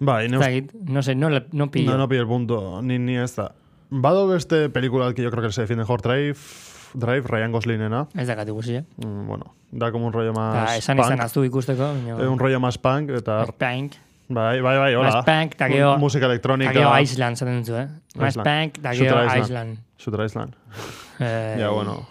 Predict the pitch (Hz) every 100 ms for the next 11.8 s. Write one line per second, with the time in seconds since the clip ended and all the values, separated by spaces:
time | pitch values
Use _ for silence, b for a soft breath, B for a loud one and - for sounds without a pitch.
0 | _ 127 117 107 113 113 113 113 104 107
1 | 113 104 113 98 - b b b b b
2 | b 123 113 110 120 123 120 120 120 120
3 | 120 117 113 117 120 113 113 110 110 110
4 | 110 120 - _ - 120 104 113 98 104
5 | 110 110 110 - 110 110 110 110 104 110
6 | 110 110 110 104 110 107 110 107 104 110
7 | 110 117 - B B B B B B B
8 | 127 113 113 _ _ _ _ _ _ _
9 | _ - 117 104 123 139 131 113 117 104
10 | 98 - _ _ _ _ _ _ - 131
11 | 113 110 - - 107 107 101 104